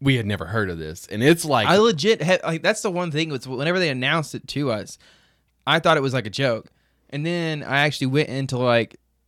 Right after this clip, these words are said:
Speaker 2: that, that night, and then that, the next morning I went in deep, like, I just dove into it, and it, it's a, it's a whole ass thing.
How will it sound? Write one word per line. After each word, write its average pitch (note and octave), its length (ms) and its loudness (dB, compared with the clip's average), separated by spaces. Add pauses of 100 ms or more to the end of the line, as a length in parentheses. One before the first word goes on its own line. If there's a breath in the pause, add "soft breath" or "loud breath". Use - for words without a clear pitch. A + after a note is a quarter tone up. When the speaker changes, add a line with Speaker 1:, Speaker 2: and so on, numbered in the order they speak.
(140)
Speaker 2:
that, C#3 260 0
that D3+ 180 4
night, C#3+ 360 2
and B2 100 -2
then A#2+ 160 -2
that, A#2+ 220 2
the B2 140 2
next C3 220 0
morning C3+ 300 2
I A2+ 100 0
went B2 180 0
in B2 220 0
deep, A#2 420 -2
like, A2 200 -4
I A2+ 80 -2
just A2+ 320 -6
dove A#2 280 0
into A#2 340 -4
it, G2 140 -4
and A2 120 -4
it, G#2+ 160 -4
it's A#2 300 -2
a, B2 200 2
it's C3+ 140 2
a G3+ 60 8
whole F#3+ 220 4
ass F3+ 220 0
thing. F#3+ 220 -4